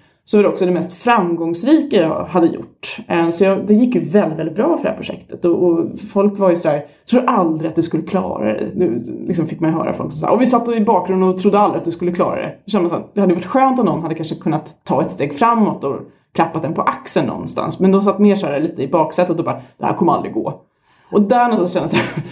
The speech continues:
<laughs> okej, det var ingen som trodde på det här, men jag gjorde det. Ehm,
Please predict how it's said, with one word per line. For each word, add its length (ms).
<laughs> 300
okej, 440
det 160
var 140
ingen 260
som 120
trodde 360
på 80
det 60
här, 80
men 100
jag 200
gjorde 380
det. 220
Ehm, 480